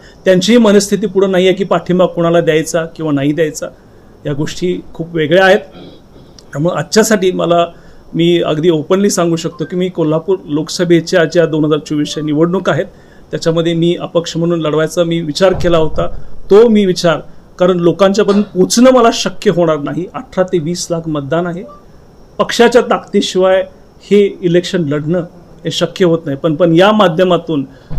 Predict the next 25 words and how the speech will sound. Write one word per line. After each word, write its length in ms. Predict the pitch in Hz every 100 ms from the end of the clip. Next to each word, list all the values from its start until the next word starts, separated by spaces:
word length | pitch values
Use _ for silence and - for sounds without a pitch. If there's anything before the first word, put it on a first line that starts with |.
| -
सगळ्याच 480 | - 196 196 254 233
वरिष्ठ 360 | 190 - - 190
नेत्यांनी 680 | 175 165 160 175 190 185 120
मला 240 | 151 165
चांगल्या 360 | 165 156 147 165
पद्धतीने 400 | 170 147 165 160
सहकार्य 480 | - 139 139 170
केलं. 260 | 175 175 165 - - - -
कुठल्याही 340 | 165 185 208
नेत्यानं 380 | 196 185 185 185
मला 280 | 175 175 185
कुठल्याही 380 | 160 160 180 190
तालुक्यात 380 | 156 156 185 175
गेल्यानंतर 540 | 156 156 160 147 180 180 - - -
कुठेही 240 | 175 208
अडवलं 440 | 202 165 208 220 202
नाही 140 | 190
की 100 | 196
"यांना 240 | 156 170
भेटू 300 | 170 156 156
नका" 220 | 180 170 175
किंवा 220 | 170 170
"त्यांना 300 | 170 143 160
भेटू 260 | 156 160
नका." 240 | 160 143